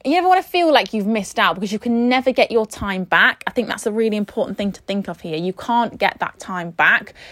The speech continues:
that you've, you've missed out on. So you need to make sure you're making the most of every single moment. And particularly at a time, and I think, you know, with everything going on with, with covid, and oh my God, like, I, I feel like, I mean, I don't personally watch the news. I just find it too depressing, and I d-, I don't like to start my day with that.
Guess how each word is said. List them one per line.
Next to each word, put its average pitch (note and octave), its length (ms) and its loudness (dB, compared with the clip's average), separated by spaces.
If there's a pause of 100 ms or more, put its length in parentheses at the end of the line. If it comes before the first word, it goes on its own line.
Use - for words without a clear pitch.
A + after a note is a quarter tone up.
(120)
that - 120 -6
you've, F#3+ 260 0
you've F#3 200 0
missed F#3+ 300 -2
out D#3+ 220 0
on. - 260 -4 (220)
So - 140 0
you A3+ 180 4
need B3+ 260 6
to B3+ 100 0
make A3+ 180 0
sure G#3+ 200 2
you're G3+ 160 4
making G3 320 0
the G3 60 0
most F3 400 0
of F#3+ 180 4 (120)
every F#3+ 340 0
single F3 320 -6
moment. F3 580 -2
And F#3+ 180 2 (280)
particularly F#4 580 4
at D#4+ 100 6
a D4 80 0
time, A#3+ 300 2
and A#3+ 100 2
I B3+ 140 4
think, A#3+ 240 -2
you B3 80 0
know, G3+ 160 2
with F#3+ 120 0
everything A#3+ 320 2
going G#3 220 4
on F#3 140 -2
with, E3 240 -6
with E3+ 180 -8
covid, B3 380 4
and F#3 220 0
oh A3 160 2
my F#3+ 100 -2
God, E3+ 240 2
like, E3 200 2 (340)
I, - 80 -14 (140)
I - 100 2
feel D#4 320 6
like, D4+ 140 2
I A#3+ 60 2
mean, A#3+ 140 -2
I C4 140 2
don't C4 160 0
personally G#3+ 420 -2
watch - 220 -6
the - 100 -6
news. E3+ 460 0
I F3 100 4
just E3+ 200 -10
find F3 180 -4
it - 60 -12
too - 100 -14
depressing, - 540 -6
and E3+ 80 -6
I E3 80 -2
d-, - 100 -2
I F3 80 2
don't E3+ 200 -2
like E3 240 -2
to - 80 -14
start - 200 -4
my E3+ 80 -4
day F3+ 180 0
with E3 180 -4
that. - 260 -2